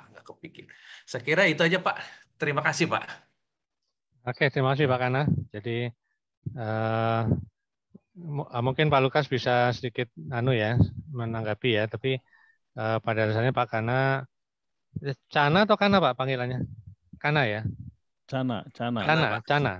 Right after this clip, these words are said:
Speaker 2: Cana ya.
Speaker 1: Cana.
Speaker 2: Oke. Eh, supply chain ya, dalam arti, eh, supply mat-, supply, eh, peralatan ataupun order deal ya, material itu.
Speaker 1: Iya.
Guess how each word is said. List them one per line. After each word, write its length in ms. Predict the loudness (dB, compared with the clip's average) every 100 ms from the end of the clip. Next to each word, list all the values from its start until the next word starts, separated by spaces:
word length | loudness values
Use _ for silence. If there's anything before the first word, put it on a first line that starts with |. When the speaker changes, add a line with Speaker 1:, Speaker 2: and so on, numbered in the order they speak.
| -4
Speaker 2:
Cana 260 | -2 0 0
ya. 180 | 0 -4 -8 -6
Speaker 1:
Cana. 240 | -6 -6 -10 _ _ _
Speaker 2:
Oke. 320 | -8 -4 -4 -6 _ _ _ _ -6
Eh, 640 | 0 2 4 4 4 2 -2 -8 -18 -20 -20 _ _ -20 -18 -18 -18
supply 400 | -8 -4 0 0 2
chain 240 | 4 4
ya, 160 | 2 0 0 -2
dalam 320 | -4 -4 -2
arti, 480 | -4 -4 -2 -2 -2
eh, 160 | -4 -6
supply 320 | -6 -4 -4
mat-, 160 | -4 -8
supply, 720 | -14 -14 -6 -2 0 0 -2 -6 -14 -20 -20 _ _ _ _ -12
eh, 460 | -8 -4 -4 -4
peralatan 640 | -4 -4 -2 -2 0 0 0
ataupun 800 | -4 -8 -8 -6 -6 -6 -4 -4
order 240 | -4 -6
deal 240 | -2 0 2
ya, 240 | 2 4
material 640 | 4 4 -2 -12 -10 -8
itu. 320 | -8 -6 -4 -4 -8 -20
Speaker 1:
Iya. 240 | -18 -18